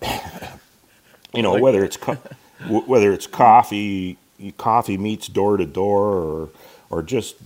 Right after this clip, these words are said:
Speaker 1: general conversation, you know, face to face if we can, because the text and the phone just doesn't do the same work, right? But it's better than nothing, I get it. You know, taking care of our own, you know, people that are off,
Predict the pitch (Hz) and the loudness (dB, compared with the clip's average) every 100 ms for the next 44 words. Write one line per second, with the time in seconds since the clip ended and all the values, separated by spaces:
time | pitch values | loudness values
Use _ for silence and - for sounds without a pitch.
0 | - 110 98 101 87 - 110 101 92 80 | -10 -6 -4 -2 -4 -6 -8 -6 -6 -8
1 | - 104 101 98 101 95 90 90 - - | -6 -4 -4 -6 -10 -10 -8 -10 -14 -14
2 | 135 131 - 90 - - 87 98 - - | -10 -8 -10 -12 -14 -10 -6 -6 -8 -12
3 | 82 82 76 - 98 101 107 101 _ _ | -12 -12 -14 -12 -10 -8 -10 -14 _ _
4 | - 104 104 92 90 - - 123 - - | -16 -6 -6 -4 -10 -12 -10 -10 -10 -12
5 | 101 85 - 98 95 98 87 82 - - | -10 -12 -10 -8 -6 -6 -10 -14 -10 -8
6 | 87 87 85 87 78 - 82 80 80 80 | -6 -8 -10 -10 -10 -12 -12 -12 -12 -12
7 | 76 85 - 78 87 101 - 85 - 117 | -12 -12 -12 -10 -10 -10 -12 -12 -8 -6
8 | 117 85 78 85 95 80 78 73 101 104 | -6 -8 -10 -10 -12 -14 -16 -12 -8 -6
9 | 82 - _ _ _ - _ _ _ _ | -8 -14 _ _ _ -20 _ _ _ _
10 | 90 80 - 131 104 98 110 104 92 90 | -12 -12 -10 -8 -8 -8 -6 -4 -4 -4
11 | 82 95 104 85 82 76 - - _ _ | -6 -6 -8 -8 -10 -12 -18 -20 _ _
12 | _ _ - 131 131 98 90 76 78 104 | _ _ -12 -8 -4 -2 -2 -4 -4 -4
13 | 95 - - | -4 -8 -18